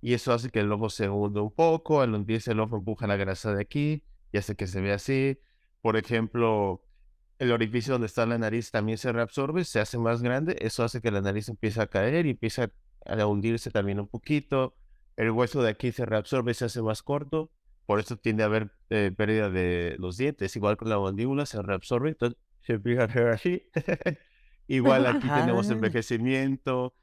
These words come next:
Speaker 1: que el ángulo se empieza a hacer un poquito más obtusos, por eso que se empieza a hacer como la mandíbula hacia adelante, como de viejito. Igual se reabsorbe de aquí, entonces se empieza a ver el pómulo más caído.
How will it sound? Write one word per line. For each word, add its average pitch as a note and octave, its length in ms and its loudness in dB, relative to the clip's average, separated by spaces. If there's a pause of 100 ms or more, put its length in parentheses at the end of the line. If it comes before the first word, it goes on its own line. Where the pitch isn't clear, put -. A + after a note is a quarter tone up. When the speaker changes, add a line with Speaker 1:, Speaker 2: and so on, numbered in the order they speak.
(180)
Speaker 1:
que A#2+ 100 0
el A2+ 100 2
ángulo A#2+ 400 2
se - 140 -8
empieza A#2+ 320 -2
a - 20 2
hacer A#2 180 -2
un A#2+ 120 -2
poquito A#2+ 340 -4
más A#2+ 160 0
obtusos, C3+ 460 -4
por A2 180 0
eso - 140 -4
que A2+ 100 0
se A2+ 120 -8
empieza A#2 240 -2
a B2 40 2
hacer A2+ 300 -2
como A#2 200 -2
la G2+ 140 2
mandíbula G#2 480 0
hacia G#2 180 -4
adelante, F#2+ 460 -2
como G#2 240 -6
de F#2 100 -2
viejito. F2+ 560 -6 (420)
Igual G#2 260 2
se A#2 180 2
reabsorbe G#2+ 420 0
de G2 80 2
aquí, G2 200 -6
entonces A#2+ 240 -6
se A2 60 -4
empieza A2 260 -4
a G#2+ 40 2
ver G#2 140 2
el G#2+ 100 -2
pómulo A2 420 -2
más G2 200 0
caído. C#3+ 420 0